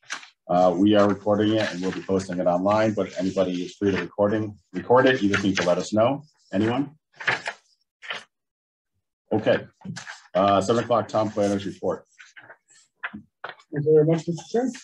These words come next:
Speaker 2: Uh, first, uh, coordination item. I received a, a call from Farzan Mufid, uh, who runs A M Z Autos over at seven ninety-seven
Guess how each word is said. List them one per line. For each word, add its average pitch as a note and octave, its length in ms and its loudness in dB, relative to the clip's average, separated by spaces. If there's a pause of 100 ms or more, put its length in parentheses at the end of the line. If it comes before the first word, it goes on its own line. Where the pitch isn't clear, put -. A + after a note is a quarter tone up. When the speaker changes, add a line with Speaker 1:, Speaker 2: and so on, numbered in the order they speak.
(920)
Speaker 2:
Uh, E3+ 380 6 (1300)
first, - 500 -2
uh, F#3 380 4 (160)
coordination D3 480 0
item. B2+ 240 -4 (220)
I E3 120 2
received F#3 500 -2
a, E3+ 400 4
a - 60 -20
call F3+ 260 2
from D3+ 220 -6
Farzan D#3+ 320 -2
Mufid, C#3+ 420 -4 (340)
uh, C3 320 -6
who C#3 200 -6
runs C3+ 440 2
A D#3 40 2
M D3+ 160 6
Z C#3 160 2
Autos C3 420 2 (480)
over B2 240 0
at A#2+ 140 -8
seven C#3 280 0
ninety-seven B2+ 440 0